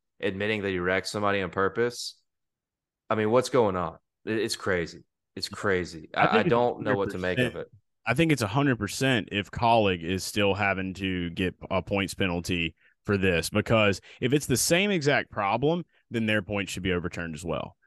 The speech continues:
Speaker 2: And I mean, I know it's not that much of a, of a, of a difference, but it's still a difference.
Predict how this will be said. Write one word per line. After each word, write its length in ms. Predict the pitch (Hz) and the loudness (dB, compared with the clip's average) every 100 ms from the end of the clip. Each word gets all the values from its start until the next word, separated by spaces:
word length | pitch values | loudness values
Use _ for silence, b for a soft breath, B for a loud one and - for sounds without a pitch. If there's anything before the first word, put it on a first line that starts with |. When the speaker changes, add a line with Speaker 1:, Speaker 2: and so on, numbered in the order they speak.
| _ | _
Speaker 2:
And 140 | - 135 | 0 4
I 40 | |
mean, 140 | 147 151 | 6 6
I 60 | |
know 180 | 139 135 | 6 6
it's 140 | 113 127 | 4 4
not 220 | 107 101 | 2 4
that 200 | 101 92 | 0 2
much 300 | 101 95 - | 0 0 -2
of 100 | 90 | -4
a, 60 | 90 | -2
of 140 | 90 92 | -2 -2
a, 40 | |
of 180 | 90 85 | -2 -2
a 40 | |
difference, 640 | 87 120 - 90 82 - - _ _ | 0 0 2 -2 -2 -6 -14 _ _
but 200 | 110 117 | 2 4
it's 140 | 110 - | 4 2
still 220 | 127 107 | 4 4
a 60 | |
difference. 640 | 90 104 101 92 53 50 | 4 0 0 -4 -6 -12